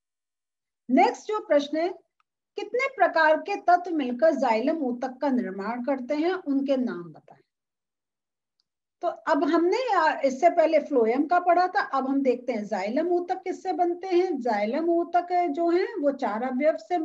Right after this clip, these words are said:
बने होते हैं, वाहिनिकाएं, ट्रेकीट, आ, फिर वाहिकाएं,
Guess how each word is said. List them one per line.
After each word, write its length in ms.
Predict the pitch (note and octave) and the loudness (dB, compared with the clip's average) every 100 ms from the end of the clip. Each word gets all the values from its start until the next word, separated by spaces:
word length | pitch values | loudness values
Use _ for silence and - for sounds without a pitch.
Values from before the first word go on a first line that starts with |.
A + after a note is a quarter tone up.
| C#4+ C#4 | -4 -6
बने 320 | B3 D4 F4 | -4 -2 2
होते 300 | F4 F4 F#4 | 0 0 -4
हैं, 80 | F4 | -4
वाहिनिकाएं, 960 | A3+ G3+ G#3 C4+ C4 D#4 - F4 F#4+ A4+ _ _ _ _ _ | -4 -6 -6 -6 -2 -2 -2 -2 -2 -4 _ _ _ _ _
ट्रेकीट, 640 | C#4 A#3 A3+ F4 G#4+ G#4+ _ _ _ _ _ _ _ _ - | 0 0 2 0 0 -6 _ _ _ _ _ _ _ _ 0
आ, 680 | C4 C4 C4 B3+ B3+ B3 B3 | 4 4 6 4 4 4 2
फिर 480 | B3 - D4+ C#4+ C4+ | -2 0 2 2 0
वाहिकाएं, 760 | A3+ A3+ G#3 G#3+ E4 F4 F4+ | -2 0 2 0 0 2 4